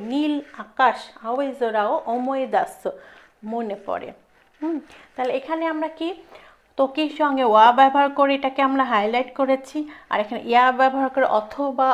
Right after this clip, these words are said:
অথ-, অথবা, আহ, এবং হিসেবে ব্যবহার করেছি। তাই আমরা কি দুইভাবে মনের ভাব প্রকাশ করতে পারলাম না? এভাবে আমরা এই লেসনটা এখানে শেষ করছি।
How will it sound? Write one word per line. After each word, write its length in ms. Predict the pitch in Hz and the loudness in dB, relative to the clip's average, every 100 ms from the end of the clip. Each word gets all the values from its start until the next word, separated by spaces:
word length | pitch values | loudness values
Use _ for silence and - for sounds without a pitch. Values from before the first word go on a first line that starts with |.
| - | 0
অথ-, 380 | 208 - - - 226 | -4 -6 -14 -6 -6
অথবা, 400 | - 269 240 262 - | -4 -4 -4 -6 -4
আহ, 920 | 226 247 - - - - 220 214 208 - 262 | -6 -6 -10 -20 -20 -14 -8 -6 -6 -2 0
এবং 160 | 277 269 254 | 2 0 -4
হিসেবে 260 | - 220 208 | -2 -2 0
ব্যবহার 300 | 196 202 202 196 | -2 -2 -6 -4
করেছি। 320 | 196 196 - 233 - - | -6 -8 -10 -16 -18 -10
তাই 120 | - 214 | -2 -2
আমরা 120 | 226 233 | -4 -8
কি 60 | 220 | -6
দুইভাবে 380 | 262 294 285 311 302 | -2 -2 4 4 6
মনের 220 | 311 311 302 | 2 2 4
ভাব 100 | 302 | 4
প্রকাশ 240 | 311 311 302 - | 4 0 0 -2
করতে 200 | 320 320 320 | -2 0 0
পারলাম 320 | 311 320 392 392 | 0 0 -2 -4
না? 80 | - - - _ _ - | -6 -8 -20 _ _ -6
এভাবে 320 | 240 254 254 339 466 - _ 277 233 | -6 -4 -2 -2 -2 -10 _ -12 -8
আমরা 240 | 214 214 262 - | -6 -2 -2 -2
এই 80 | 220 | -4
লেসনটা 520 | 214 214 233 233 233 349 247 | -4 -6 -8 -6 -2 -2 -2
এখানে 240 | 240 233 240 | -8 -8 -6
শেষ 140 | 269 262 - | -6 -6 -2
করছি। 320 | 294 294 - | -2 -2 -8